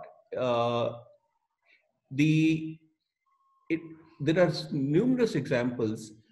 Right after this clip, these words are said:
where when state chief ministers have taken the lead, and even more importantly, their successors have taken the process forward, we have,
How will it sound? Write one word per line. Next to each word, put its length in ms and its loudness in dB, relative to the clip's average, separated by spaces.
where 320 2
when 220 2
state 480 2
chief 320 -4
ministers 480 0
have 180 0
taken 320 0
the 80 0
lead, 500 -2
and 360 -2
even 300 2
more 200 4
importantly, 720 -2
their 220 0
successors 800 -2
have 280 -2
taken 300 0
the 80 2
process 480 -2
forward, 580 0
we 160 4
have, 180 4